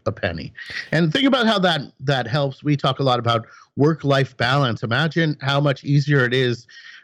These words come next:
for people to, you know, raise a family and, uh, work a job when you know that you can drop off your kid to an extremely high-quality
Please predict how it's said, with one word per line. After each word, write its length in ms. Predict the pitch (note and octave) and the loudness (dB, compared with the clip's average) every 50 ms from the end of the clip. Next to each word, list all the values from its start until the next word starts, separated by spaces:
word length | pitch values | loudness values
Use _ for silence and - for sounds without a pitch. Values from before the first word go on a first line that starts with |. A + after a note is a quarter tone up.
| _ _ - | _ _ -2
for 360 | - B2+ B2 B2 A#2+ A#2 A#2 | 2 4 4 4 4 4 2
people 340 | A#2 - D3 D3 C#3 C#3 C#3 | 2 2 2 2 2 2 0
to, 500 | C3+ - C#3+ B2+ B2+ B2 A#2+ A2 A2 - - _ - D3+ D3 | 0 2 0 2 2 2 0 -2 -4 -8 -12 _ -18 -10 -4
you 100 | F3+ F#3 | 0 2
know, 180 | D#3 B2 A#2 C3 | 2 4 4 2
raise 300 | C#3 A#2+ A#2+ D3 D#3+ D#3+ | 2 4 2 2 2 2
a 60 | E3 | 0
family 440 | C#3+ - D3+ D3+ D3 D3 D3 D3 C#3+ | 0 0 0 2 2 4 4 2 2
and, 400 | C3 C#3 C#3 C#3+ D3 D3 D3 C#3 - _ _ _ _ _ _ _ _ - | 2 0 0 2 2 2 0 -2 -4 _ _ _ _ _ _ _ _ 0
uh, 200 | A#2+ A#2+ A#2+ B2 | 2 2 2 2
work 260 | A#2+ C3 C#3+ E3 D#3+ - | 4 2 2 2 2 0
a 80 | D3+ | -2
job 400 | B2+ - C3+ D#3+ E3+ E3+ D3 B2 | 0 0 2 2 2 2 0 0
when 160 | A#2 B2 C3 | -2 0 2
you 200 | C3+ C3+ C#3+ C#3+ | 2 4 4 4
know 200 | C3+ C3 C3+ D3+ | 4 4 4 4
that 160 | D3+ C#3+ C#3+ - | 2 0 -2 -4
you 60 | C#3+ | -2
can 120 | D#3+ C#3+ | -2 0
drop 260 | A2 B2+ C3 C3 - | 2 2 0 2 0
off 180 | B2+ B2 A#2+ - | 0 -2 -2 -2
your 100 | B2+ A2 | -4 -4
kid 300 | A2+ - D3 C#3 C3 A2+ | -2 0 0 0 0 -2
to 200 | - - A#2 A2+ | -4 -2 0 2
an 220 | A2+ A2+ A2 G2 - - | 2 2 0 -2 -4 -4
extremely 840 | C3 B2 - - - - C3 C#3 D#3 E3+ E3 D#3+ D#3+ D3 C#3 C3+ C3 - - - - - - | -4 -4 -6 -10 -4 0 2 4 4 4 4 4 4 4 4 2 0 -2 -10 -18 -20 -18 -6
high-quality 840 | - B2+ C3+ C#3 - - C#3+ C3 B2 A#2+ A#2+ A#2 A#2+ A#2+ A#2+ A#2+ | -2 0 0 0 0 0 0 2 2 2 2 2 2 2 2 2